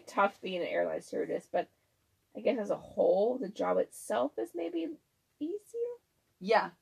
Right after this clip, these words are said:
Speaker 2: no, that's exactly why I wouldn't wanna be a <laughs> nurse, is it's much more difficult.
Speaker 1: <laughs>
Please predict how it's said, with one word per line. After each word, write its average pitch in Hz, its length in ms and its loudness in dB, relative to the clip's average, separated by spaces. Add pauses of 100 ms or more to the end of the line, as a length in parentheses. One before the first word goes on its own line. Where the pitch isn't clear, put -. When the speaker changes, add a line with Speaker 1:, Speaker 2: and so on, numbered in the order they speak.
Speaker 2:
no, 208 260 0
that's 190 240 2
exactly 185 420 0
why 170 160 2
I 165 40 4
wouldn't 175 200 -4
wanna 180 160 -4
be 185 100 0
a - 60 -6
<laughs> - 0 -
nurse, 427 260 10
is 359 160 6
it's 359 200 6
much 415 200 6
more 381 140 4
difficult. 359 580 0
Speaker 1:
<laughs> - 20 12